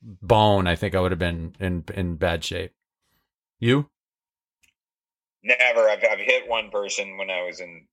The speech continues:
Speaker 2: junior high or high school, and then, uh, I've been hit with hard in the eye with a racquetball.
Speaker 1: Oh, okay.
Speaker 2: Uh,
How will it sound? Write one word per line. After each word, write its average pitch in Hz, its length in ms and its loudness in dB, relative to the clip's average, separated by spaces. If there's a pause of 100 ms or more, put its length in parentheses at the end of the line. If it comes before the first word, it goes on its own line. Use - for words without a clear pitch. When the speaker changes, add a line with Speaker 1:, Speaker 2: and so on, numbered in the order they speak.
(500)
Speaker 2:
junior 98 300 0
high 92 200 4
or 95 100 4
high 95 140 4
school, 90 520 -2
and 90 200 -2
then, 90 240 0
uh, 85 300 2 (420)
I've 92 160 -2
been 110 140 4
hit 113 260 2
with 101 260 -6 (380)
hard 117 520 2
in - 320 -10
the 101 80 -4
eye 110 320 -2
with 101 100 -12
a 98 40 -16
racquetball. 107 720 -4
Speaker 1:
Oh, 113 280 6
okay. 95 180 -4
Speaker 2:
Uh, 92 340 -10